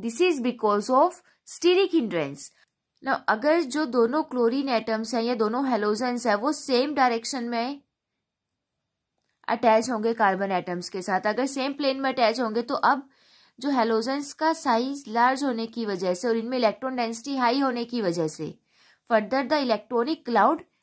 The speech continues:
repel each other। इलेक्ट्रॉनिक क्लाउड रिपेल करेगा, so they become highly unstable। हाईली अनस्टेबल होंगे, तो जब भी halogens की एडिशन होगी तो उस केस में जो cis isomer है, cis isomer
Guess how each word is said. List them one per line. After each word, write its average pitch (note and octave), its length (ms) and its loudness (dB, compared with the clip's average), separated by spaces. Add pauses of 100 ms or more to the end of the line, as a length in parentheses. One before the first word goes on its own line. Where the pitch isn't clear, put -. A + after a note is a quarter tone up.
(120)
repel C#4+ 500 4
each - 200 -6
other। D3+ 180 -6 (380)
इलेक्ट्रॉनिक A3 560 -8
क्लाउड B3+ 300 2
रिपेल A#3+ 300 -2
करेगा, C4 540 2 (280)
so A#3+ 240 -4
they G3 100 2 (100)
become D4 320 0 (340)
highly B3 380 4 (160)
unstable। F3+ 680 -4 (380)
हाईली A3+ 260 -2
अनस्टेबल C4 500 -2
होंगे, A#3+ 240 0
तो D4 120 -2
जब A3 280 -2
भी D#4 160 2
halogens A#3+ 580 -2
की E4+ 100 -4
एडिशन B3 460 -2
होगी A3+ 460 -4 (320)
तो B3 100 0
उस A#3+ 120 -2
केस A3 320 -2
में A#3+ 120 -4
जो C#4+ 120 -4
cis F#4 320 0
isomer A3+ 520 0
है, G3+ 100 -6
cis C#4+ 260 -6
isomer G3+ 500 -2